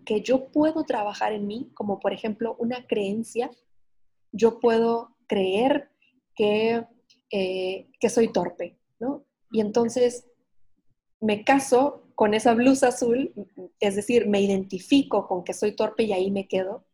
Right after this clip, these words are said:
En el momento en el que tú dices, "Hey, yo no soy", o sea, n-, no porque haga torpezas significa que soy torpe.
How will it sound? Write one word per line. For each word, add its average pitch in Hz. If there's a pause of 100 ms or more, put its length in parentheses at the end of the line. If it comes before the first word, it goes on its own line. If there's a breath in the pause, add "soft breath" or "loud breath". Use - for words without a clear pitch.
(260 soft breath)
En 208
el 202
momento 208
en 247
el 226
que -
tú 220
dices, 208
"Hey, 220 (760)
yo 214
no 294
soy", 190 (1700)
o 208
sea, 202
n-, 214 (320)
no 254
porque 240 (240)
haga 240
torpezas 196
significa 208
que -
soy 196
torpe. -